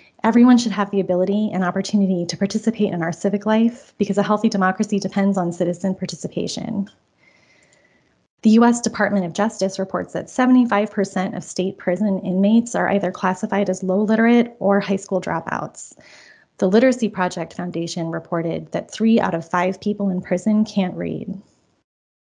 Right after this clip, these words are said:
Individuals with low levels of literacy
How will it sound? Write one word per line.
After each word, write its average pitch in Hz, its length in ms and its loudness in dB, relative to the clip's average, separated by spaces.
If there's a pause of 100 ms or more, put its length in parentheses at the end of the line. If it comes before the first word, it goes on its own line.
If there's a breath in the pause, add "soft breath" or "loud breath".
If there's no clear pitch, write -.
(460)
Individuals 233 560 6
with 202 160 -4
low 196 140 2
levels 196 260 0
of 175 140 -4
literacy 202 600 -2